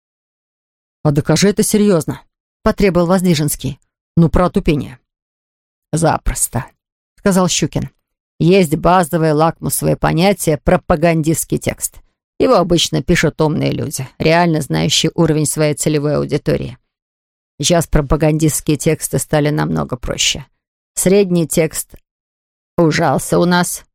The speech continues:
до трёх строк. У американцев и англичан до двух строк. Типа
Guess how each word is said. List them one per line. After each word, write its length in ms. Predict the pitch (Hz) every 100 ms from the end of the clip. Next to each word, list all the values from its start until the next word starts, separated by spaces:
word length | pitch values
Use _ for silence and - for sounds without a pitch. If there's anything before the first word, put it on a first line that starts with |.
| _ _ -
до 180 | 156 143
трёх 300 | 170 135 -
строк. 440 | - 120 - - _ _ _ _ -
У 60 | 196
американцев 720 | 196 180 165 175 165 - -
и 40 |
англичан 720 | 160 151 147 - 160 170 175 - _ _ -
до 200 | 170 160
двух 240 | 151 -
строк. 460 | - - 127 _ _ _ _ -
Типа 360 | 165 156 131